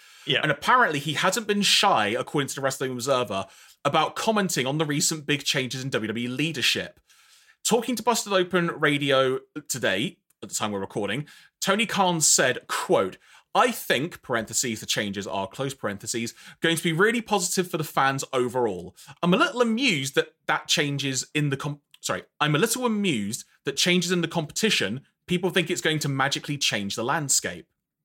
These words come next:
Speaker 2: And after, end quote. After saying he's seen a lot of narratives forming on Twitter,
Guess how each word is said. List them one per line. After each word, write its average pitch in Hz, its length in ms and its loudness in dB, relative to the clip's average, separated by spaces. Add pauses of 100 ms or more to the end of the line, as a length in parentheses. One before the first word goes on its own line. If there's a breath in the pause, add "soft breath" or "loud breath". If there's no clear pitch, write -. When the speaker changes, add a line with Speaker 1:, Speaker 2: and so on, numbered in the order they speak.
(760 soft breath)
Speaker 2:
And 151 80 0
after, 156 400 2 (880)
end 123 160 -2
quote. 90 280 -6 (320 soft breath)
After 151 200 0
saying 233 220 4
he's 214 180 0
seen 214 140 0
a 190 60 4
lot 190 140 4
of 160 60 -4
narratives 165 600 2
forming 143 360 -2
on 127 140 -4
Twitter, 202 400 0